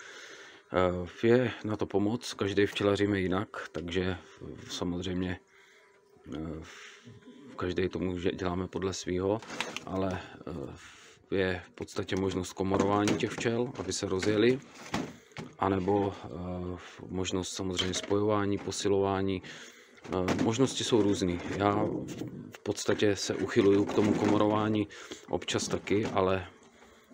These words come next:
eh, v téhleté chvíli, eh,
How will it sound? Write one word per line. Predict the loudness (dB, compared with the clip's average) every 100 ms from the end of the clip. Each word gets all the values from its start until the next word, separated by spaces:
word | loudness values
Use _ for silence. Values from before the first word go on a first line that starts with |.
| -10
eh, | -8 -8
v | -2
téhleté | 0 0 0 -4
chvíli, | 2 4 6 6 4
eh, | -6 -18 -12 -8 -8 -8 -8 -10 -12